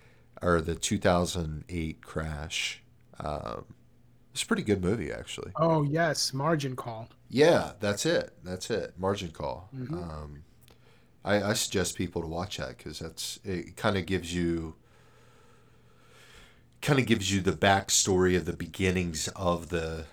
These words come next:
Speaker 1: the two thousand eight. They didn't go completely in detail on how they, they, uh, swindled the government, but, um, it gave you the
Speaker 2: <laughs>
Speaker 1: details of, of what they were doing in the background, uh, when it first began. Um,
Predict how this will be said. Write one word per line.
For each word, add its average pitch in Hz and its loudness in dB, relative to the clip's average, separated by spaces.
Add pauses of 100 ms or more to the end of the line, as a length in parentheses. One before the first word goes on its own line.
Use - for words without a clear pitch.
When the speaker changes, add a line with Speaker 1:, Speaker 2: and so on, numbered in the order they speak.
(100)
Speaker 1:
the 82 -8
two - -6
thousand 85 -2
eight. 80 -12
They 92 2
didn't 95 2
go 92 2
completely 104 -4
in 82 -6
detail 85 0
on 82 0
how 85 0
they, 78 -10 (220)
they, 80 -8
uh, 76 -6 (320)
swindled 87 2
the - -8
government, 80 4 (120)
but, 78 -8 (120)
um, 78 -10
it 90 -16
gave 98 0
you 87 0
the 87 0
Speaker 2:
<laughs> - -6
Speaker 1:
details 87 2
of, 76 -8 (800)
of 85 -4
what 90 6
they 90 6
were 85 -2
doing 87 0
in 85 -10
the 80 -6
background, 80 -4 (320)
uh, 85 -8
when 82 -6
it 78 -8
first 85 -2
began. 76 -14 (260)
Um, - -14